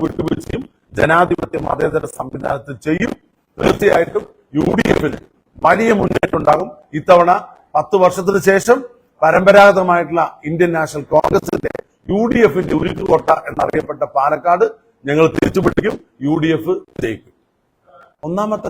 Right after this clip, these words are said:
കാര്യം, വർഗീയ നിലപാടുമായിട്ട് മുന്നോട്ട് പോകുന്ന ഒരു പാർട്ടിയായിട്ട്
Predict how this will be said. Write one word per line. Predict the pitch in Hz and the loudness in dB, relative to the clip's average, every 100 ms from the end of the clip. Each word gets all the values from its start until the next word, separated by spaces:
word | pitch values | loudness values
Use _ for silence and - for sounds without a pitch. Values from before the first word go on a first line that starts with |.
| - | -6
കാര്യം, | - 123 104 73 _ _ _ _ _ 117 | -4 -4 -6 -14 _ _ _ _ _ -4
വർഗീയ | 139 151 170 208 202 156 | -4 -4 -8 -6 -4 -2
നിലപാടുമായിട്ട് | 139 139 - - 135 127 - 107 135 123 | -2 -4 -4 -6 -6 -6 -8 -12 -14 -14
മുന്നോട്ട് | 113 127 123 123 | -10 -8 -8 -10
പോകുന്ന | 117 117 117 107 113 - - - | -12 -12 -12 -14 -14 -16 -14 -12
ഒരു | 113 - | -12 -8
പാർട്ടിയായിട്ട് | 110 110 110 - 110 107 | -6 -6 -8 -10 -10 -10